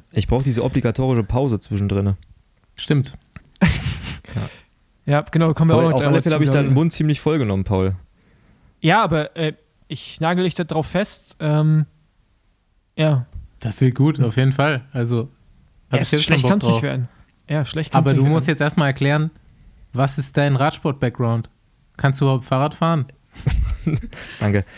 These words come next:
Speaker 1: Ich hab, ich hab mich, auf die Frage hab ich mich so ein bisschen vorbereitet und
Speaker 2: Sehr
Speaker 1: ich hab
Speaker 2: gut.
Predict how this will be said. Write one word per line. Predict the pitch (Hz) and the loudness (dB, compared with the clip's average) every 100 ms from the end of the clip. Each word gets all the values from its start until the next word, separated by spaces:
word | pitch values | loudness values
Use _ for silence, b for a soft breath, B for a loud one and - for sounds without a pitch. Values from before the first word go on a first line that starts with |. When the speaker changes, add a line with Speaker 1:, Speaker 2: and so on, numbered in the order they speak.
| B B B _ - | B B B _ -6
Speaker 1:
Ich | 113 110 | -2 -2
hab, | 107 - - - - _ - - - - - - - | -2 -8 -20 -20 -20 _ -20 -20 -20 -16 -14 -14 -12
ich | 113 117 | -4 0
hab | |
mich, | 139 123 123 | 0 0 -2
auf | 107 | -2
die | 170 | -2
Frage | - 151 147 | -2 -2 0
hab | 139 | 0
ich | |
mich | 131 | 0
so | 139 | 0
ein | |
bisschen | 143 139 | -2 -2
vorbereitet | 120 156 147 104 107 123 120 | -2 0 0 0 0 0 -2
und | 107 | 0
Speaker 2:
Sehr | 143 | 2
Speaker 1:
ich | |
hab | 135 | 2
Speaker 2:
gut. | 113 | -2